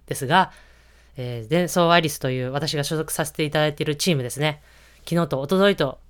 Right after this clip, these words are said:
えー、ついに開幕戦を迎えました。そしてその開幕戦で二連勝をすることができました。ありがとうございます。はい。という形ですね。まあ、二連勝無事に、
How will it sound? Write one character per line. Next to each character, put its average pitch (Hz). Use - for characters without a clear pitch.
え 123
ー、 -
つ 175
い -
に 143
開 180
幕 185
戦 185
を 180
迎 160
え 220
ま 233
し -
た。 220
そ 180
し 180
て 208
そ 185
の 185
開 196
幕 202
戦 202
で 208
二 175
連 247
勝 233
を 208
す 214
る 202
こ 208
と 208
が 196
で 202
き 202
ま 208
し -
た。 196
あ 160
り 180
が 190
と 190
う -
ご 185
ざ 185
い 185
ま 185
す。 -
は 214
い。 185
と 233
い 240
う -
形 226
で 196
す 143
ね。 160
ま 139
あ、 127
二 131
連 160
勝 123
無 135
事 170
に、 196